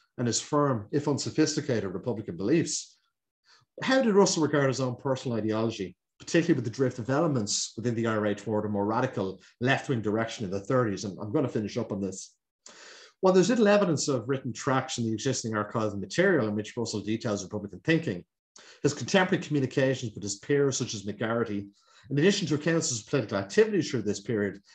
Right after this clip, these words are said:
give the portrait of a very determined militant, firmly set on strictly military action and with a gr-, and with a great de-, desire for swift, decisive action on the part of the I R A.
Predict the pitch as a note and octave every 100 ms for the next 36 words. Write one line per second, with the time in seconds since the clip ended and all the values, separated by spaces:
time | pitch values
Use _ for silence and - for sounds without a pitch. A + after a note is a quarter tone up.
0 | _ _ E3 E3+ E3 - D3 C3+ A#2+ -
1 | A2 A2 G#2 C3+ D3 C3+ G#2 G#2 - C3
2 | A#2 F#2+ D3+ E3+ A2 F2 - _ _ _
3 | - - E3+ G3+ F#3 C#3 - D3+ A#2+ -
4 | _ _ - A#2+ A2+ G#2 - C#3 - A#2
5 | C3 D#3 D3 B2 B2 - - F#2+ - _
6 | _ _ _ _ _ - - A#2 A2 D3
7 | D3 - - C#3+ C3 A#2 D3 C#3 C3+ C3+
8 | C#3+ C3 D#3 C#3+ C3 A2+ - D3 C#3+ -
9 | _ _ A#2 A2 E3 F3+ - B2+ - A#2
10 | G#2+ - G2 G2 F2+ A2 G2 G2 G2 F#2+
11 | F2+ F2+